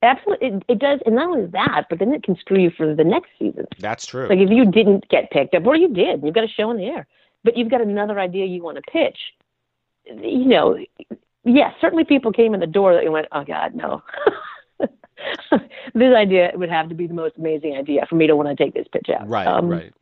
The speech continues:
Speaker 1: you know, y-, yeah, it, it, it's, it's always a, it's a career thing, you know, it, it can go, and it can go with you even if it's like a, a, a total misunderstanding and you're not a jerk, but something happened. So you have to just always be on the lookout, be,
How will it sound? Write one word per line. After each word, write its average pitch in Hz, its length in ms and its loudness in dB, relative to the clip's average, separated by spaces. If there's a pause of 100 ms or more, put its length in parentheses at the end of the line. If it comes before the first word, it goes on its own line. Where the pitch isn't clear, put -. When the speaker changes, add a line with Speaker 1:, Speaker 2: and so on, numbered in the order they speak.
(280)
Speaker 1:
you 240 100 0
know, 208 140 6
y-, 185 280 6
yeah, 208 220 4
it, 185 220 0
it, 220 240 2
it's, 214 220 2 (140)
it's - 280 -6 (260)
always 208 420 4
a, 170 280 6
it's 170 100 -4
a 214 60 0
career 214 440 2
thing, - 220 -4 (160)
you 165 60 -4
know, 165 140 0
it, 170 180 4
it 165 80 -4
can 170 140 0
go, 175 200 6 (380)
and 208 260 6 (300)
it 226 160 2
can 277 120 2
go 240 140 4
with 202 160 4
you 196 160 4
even 190 240 2
if 180 120 -4
it's 185 140 -6
like 185 240 -2
a, 165 360 2 (960)
a, 208 200 0
a 214 40 2
total 208 260 2
misunderstanding 170 840 0
and 160 120 0
you're 160 100 4
not 156 300 2
a 131 60 2
jerk, - 380 -8 (120)
but 160 180 -2
something 160 320 -4
happened. 135 560 -6 (380)
So 208 80 -4
you 196 140 2
have 185 140 -2
to 165 160 -4
just 156 160 -6
always 147 220 -4
be 151 200 -6
on 143 140 -4
the 135 60 -8
lookout, 143 320 -4
be, 220 120 -4